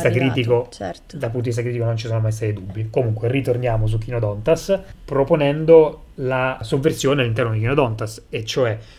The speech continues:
Speaker 1: il, il lato che viene visto da un'angolazione del tutto lantimossiana, <laughs> diciamo così,
Speaker 2: <laughs>
Speaker 1: è quello della famiglia.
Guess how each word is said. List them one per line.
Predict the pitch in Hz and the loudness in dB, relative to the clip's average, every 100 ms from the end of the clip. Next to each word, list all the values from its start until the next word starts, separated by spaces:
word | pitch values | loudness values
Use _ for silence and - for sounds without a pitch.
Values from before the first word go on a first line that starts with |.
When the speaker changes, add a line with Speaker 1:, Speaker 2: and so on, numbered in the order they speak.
| - - | -20 -16
Speaker 1:
il, | 170 135 135 - | -12 -8 -8 -8
il | 135 135 | -6 -2
lato | 147 131 120 | 0 0 -2
che | 117 | -4
viene | 120 123 | -6 -6
visto | 131 123 - | -4 -6 -4
da | 113 | -4
un'angolazione | 113 117 120 117 117 143 131 113 113 | -4 -4 -2 -2 -2 -4 -4 -6 -12
del | 147 120 113 110 | -12 -8 -6 -6
tutto | 151 123 - 117 113 | -8 -8 -6 -4 -2
lantimossiana, | 117 117 107 120 120 120 110 - 127 107 110 151 - | -4 -8 -10 -8 -6 -6 -8 -6 -6 -4 -2 -2 -2
<laughs> | |
diciamo | 151 110 131 139 | -2 0 2 4
così, | 202 226 - 233 | 4 4 2 0
Speaker 2:
<laughs> | - | -2
Speaker 1:
è | - 175 | -2 2
quello | 165 147 | 2 4
della | 139 131 | 2 0
famiglia. | 110 110 104 135 | -2 -4 -2 -2